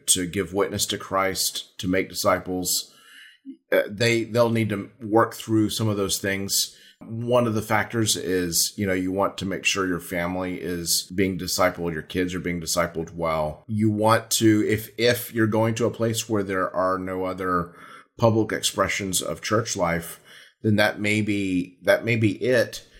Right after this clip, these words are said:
And if you're trying to discreetly share the gospel with others in that city, and then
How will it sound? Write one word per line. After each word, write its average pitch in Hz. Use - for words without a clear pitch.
And 117
if 104
you're 123
trying 113
to 95
discreetly 110
share 101
the 95
gospel 95
with 92
others 92
in 92
that 85
city, 101
and 101
then 98